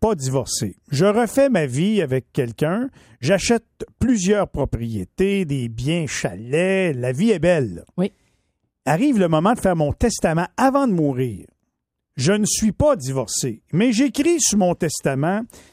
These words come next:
Speaker 1: cette personne-là n'a aucun droit, aucun argent, aucun rien. » Point final. Ça, c'est la première ligne du testament. « Tous mes biens, je les lègue à, bon, euh, ma nouvelle conjointe que j'adore, bla, bla, bla, bla,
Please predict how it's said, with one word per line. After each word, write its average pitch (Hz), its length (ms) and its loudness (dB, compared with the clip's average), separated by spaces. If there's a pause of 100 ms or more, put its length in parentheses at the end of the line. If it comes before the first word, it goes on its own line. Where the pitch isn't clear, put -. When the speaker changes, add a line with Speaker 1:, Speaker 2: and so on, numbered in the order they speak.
Speaker 1:
cette 294 400 2
personne-là 208 800 2
n'a 165 340 0
aucun 233 520 2
droit, 180 440 2
aucun 254 460 4
argent, 185 460 2
aucun 226 560 2
rien. » 139 500 0 (1200)
Point 214 180 0
final. 175 320 0
Ça, 175 100 -2
c'est 185 60 -2
la 185 80 2
première 170 300 0
ligne 180 160 0
du 139 100 -6
testament. « 127 480 -4 (500)
Tous 285 160 4
mes 226 200 4
biens, 185 300 2
je 156 120 0
les 143 200 2
lègue 160 380 2
à, 147 320 0
bon, 131 420 -2
euh, 95 480 -4
ma 107 140 -2
nouvelle 139 240 0
conjointe 127 460 -2
que 110 120 -6
j'adore, 127 680 -4
bla, 110 220 -10
bla, 110 140 -14
bla, 113 160 -16
bla, 151 300 -2